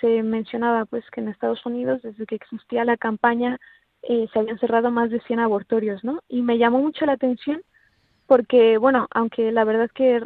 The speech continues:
mm, hacer rescates es algo que le recomiendo a todo el mundo, es muy bonito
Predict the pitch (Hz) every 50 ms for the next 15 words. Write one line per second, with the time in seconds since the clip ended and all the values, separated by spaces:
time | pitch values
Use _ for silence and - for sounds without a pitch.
0 | - _ - 240 233 226 226 226 - 220 - - 240 254 254 254 - - 254 247
1 | - 254 - - 220 - 240 240 247 247 - - 240 233 226 220 220 220 208 214
2 | - - 220 220 226 226 233 226 - 240 240 233 226 226 247 247 240 233 262 -
3 | - _ 233 233 226 - _ - _ 233 233 247 247 240 233 233 233 - - -
4 | 392